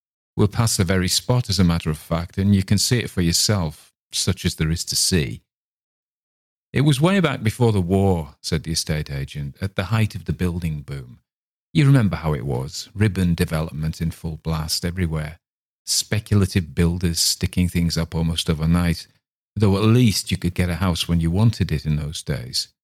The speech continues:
I've always been careful in what I handle. I want you to understand that. Then,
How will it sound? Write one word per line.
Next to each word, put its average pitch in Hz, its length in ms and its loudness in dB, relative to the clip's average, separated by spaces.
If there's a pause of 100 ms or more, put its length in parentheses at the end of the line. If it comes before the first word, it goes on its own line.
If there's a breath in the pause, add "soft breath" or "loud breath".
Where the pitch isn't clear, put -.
(880)
I've 131 140 4
always 190 220 6
been 170 240 4
careful 127 640 2
in 87 120 4
what 80 140 2
I 76 120 -2
handle. 73 520 -6 (300)
I 117 60 2
want 120 180 4
you 117 80 4
to 117 160 0
understand 101 560 2
that. - 360 -10 (680)
Then, 85 380 0